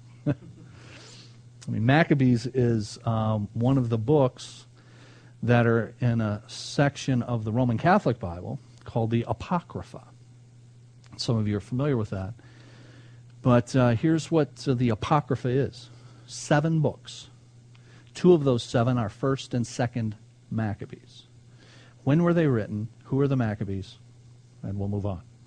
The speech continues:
But these are seven books that were written between the time of the end of the Old Testament and the beginning of the New Testament.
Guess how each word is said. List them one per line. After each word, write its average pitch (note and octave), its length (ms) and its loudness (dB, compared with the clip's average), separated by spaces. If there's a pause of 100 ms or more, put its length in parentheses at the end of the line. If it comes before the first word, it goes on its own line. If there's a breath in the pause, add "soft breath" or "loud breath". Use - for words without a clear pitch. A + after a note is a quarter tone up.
(1080 loud breath)
But B2+ 280 6
these D#3+ 300 2
are C3+ 300 4
seven F#3+ 340 0
books A#2+ 320 0
that A#2 160 -4
were A#2+ 80 -2
written B2+ 500 0 (420 loud breath)
between C#3 440 2
the A#2 100 0
time D#3+ 340 0
of C3 100 0
the A2+ 220 0
end F3 260 2
of F#3+ 80 0
the D#3 120 2
Old E3 220 2
Testament - 540 -8 (960 loud breath)
and A#2+ 100 0
the A2+ 40 0
beginning A#2+ 480 2
of G#2+ 60 0
the A2 60 -2
New B2 140 0
Testament. - 400 -14